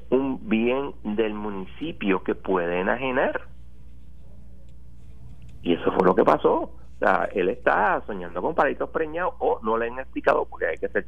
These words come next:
justos también con él. Él no es abogado. Eh, estas distinciones que te hago,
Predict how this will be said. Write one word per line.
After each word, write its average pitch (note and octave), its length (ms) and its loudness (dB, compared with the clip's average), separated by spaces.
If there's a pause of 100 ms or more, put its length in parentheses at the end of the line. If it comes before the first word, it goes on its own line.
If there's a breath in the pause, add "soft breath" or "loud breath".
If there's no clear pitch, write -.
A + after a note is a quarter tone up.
justos G2+ 300 -2
también F2+ 320 2
con F2 240 4
él. F3 140 4 (260 loud breath)
Él F2+ 140 4
no F2+ 60 2
es F2+ 80 -2
abogado. G#2 480 4 (840 soft breath)
Eh, E2+ 360 4 (120)
estas C3+ 240 2
distinciones C3+ 520 -2
que A#2 80 -2
te A2+ 120 -2
hago, G#2 280 2